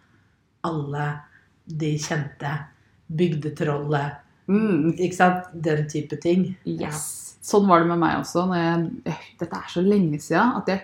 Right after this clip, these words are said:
Speaker 2: husker jo knapt først, jeg husker at jeg var nervøs første gangen. Jeg husker ikke om det var noen som så på, eller, altså, det husker jeg ikke, men jeg husker at jeg var veldig redd for at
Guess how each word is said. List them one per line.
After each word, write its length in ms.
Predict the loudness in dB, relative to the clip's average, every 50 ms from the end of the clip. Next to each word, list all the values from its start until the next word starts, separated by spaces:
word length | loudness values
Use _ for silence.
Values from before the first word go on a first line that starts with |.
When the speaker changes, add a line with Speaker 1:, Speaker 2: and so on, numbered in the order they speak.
| -6 -8
Speaker 2:
husker 420 | -8 -8 -8 -12 -16 -10 -8 -8
jo 20 | -8 -6
knapt 440 | -4 -4 -4 -4 -6 -12 -20 -12 -8
først, 260 | -8 -8 -8 2 4
jeg 180 | 4 4 4 2
husker 460 | -2 -2 -2 -4 -4 -2 0 0 0
at 80 | 0 0
jeg 100 | 0 2
var 80 | 2 2
nervøs 420 | 2 2 2 2 0 0 0 -2
første 240 | -4 -6 -6 -4 -4
gangen. 380 | -4 -2 0 2 6 6 6 6 6 2 -10 -14 -20 -20 -20 -20 -16 _
Jeg 200 | -4 -4 -4 -4 -8 _ _ _ _ _ _ _ _ _ _ _ _ _ _ _ _ _ _ _ _ _ -8 -4
husker 340 | -4 -4 -4 -6 -6 -6 -6
ikke 320 | -6 -8 -10 _ -4 -2
om 80 | -2 0
det 80 | 0 0
var 140 | 0 0 -2
noen 80 | -2 -4
som 120 | -8 -12 -14
så 280 | -12 -8 -6 -4 -4 -6 -8 -12 _
på, 140 | -4 -2 -2 0
eller, 520 | 0 0 -2 -2 -2 -4 -4 -6 -6 -6 -8
altså, 200 | -6 -4 -2 -2 0
det 100 | 2 2 2 2
husker 220 | 0 -2 -6 -10 -8
jeg 60 | -4
ikke, 100 | -2 0
men 80 | 2 2 2
jeg 80 | 2 0
husker 160 | 0 -2 0
at 60 | 2 2
jeg 100 | 2 2 2
var 160 | 2 4 4
veldig 260 | 4 2 2 0 0 0
redd 180 | -2 -6 -8 -14
for 300 | -10 -4 -4 -4 -2 0 -2
at 220 | -2 -2 -2